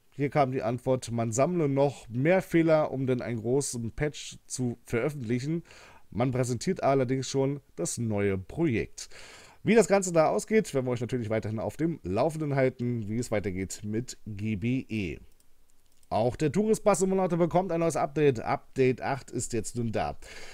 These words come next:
Ihr dürft euch auf so einiges freuen. Wir haben weiter die Performance verbessert, die Eingaben von Fanatic-Geräten funktionieren nun korrekt.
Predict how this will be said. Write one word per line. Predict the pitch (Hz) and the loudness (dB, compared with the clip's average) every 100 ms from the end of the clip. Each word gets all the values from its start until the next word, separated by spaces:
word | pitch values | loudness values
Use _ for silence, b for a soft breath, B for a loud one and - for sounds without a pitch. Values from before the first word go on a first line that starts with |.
| B B - | B B 2
Ihr | 233 | 4
dürft | 185 190 196 - | 8 10 10 8
euch | 139 165 170 165 - | 4 6 6 4 0
auf | - 135 127 | 2 4 4
so | - 151 | 2 4
einiges | 110 120 127 143 - | 4 4 4 2 0
freuen. | 123 156 180 117 101 | 4 4 6 2 -2
Wir | 147 190 | 2 4
haben | 214 165 | 4 4
weiter | 147 202 214 | 4 4 4
die | 190 | 0
Performance | - 160 - 202 220 - | 2 0 2 0 0 -2
verbessert, | 190 190 175 190 - - | 0 0 2 0 0 -2
die | 143 | 0
Eingaben | 151 180 170 156 | 2 2 2 2
von | - 135 127 - | 2 0 0 -6
Fanatic-Geräten | - - 131 165 196 175 143 139 135 151 160 151 | -14 0 2 2 4 4 4 2 4 4 0 -4
funktionieren | - 233 208 180 175 175 170 233 214 170 | 0 0 2 0 2 4 2 2 -2 0
nun | 175 170 151 | 2 2 -2
korrekt. | - 143 131 185 - | -2 0 2 2 0